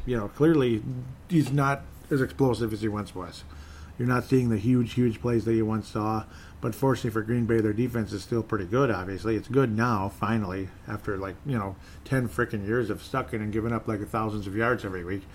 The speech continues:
Uh, Adrian Peterson, the old Packer nemesis, seventy-six yards on the ground. He continues to climb the charts as he's heading towards the top of the top, the top five all time, trying to catch, uh,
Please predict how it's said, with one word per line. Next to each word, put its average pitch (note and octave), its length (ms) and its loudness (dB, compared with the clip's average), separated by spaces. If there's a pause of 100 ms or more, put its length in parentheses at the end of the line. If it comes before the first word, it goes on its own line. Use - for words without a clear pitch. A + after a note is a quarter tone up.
(600)
Uh, G#2+ 280 -6
Adrian B2+ 280 6
Peterson, B2+ 460 4
the A2+ 140 4
old A#2 240 4
Packer A#2 320 2
nemesis, A2 500 0 (180)
seventy-six A#2+ 720 -2
yards A#2 320 2
on G#2+ 120 -2
the G2+ 60 -6
ground. A2+ 340 0
He G#2+ 60 -4
continues A#2+ 460 -2
to A2+ 60 -2
climb A2+ 460 -2
the A#2 80 -2
charts A2 420 -2
as G2+ 100 -6
he's F#2+ 140 -8
heading A#2 280 -4
towards G#2 460 -2 (1500)
the B2 80 -2
top C3+ 340 0
of C#3 40 2
the C#3 80 2
top, D#3 340 0
the A#2 80 -4
top D3 320 -2
five D3 300 2
all C#3+ 160 2
time, C#3 340 0
trying C3 260 0
to C3+ 60 0
catch, C3+ 400 -2
uh, C3 240 2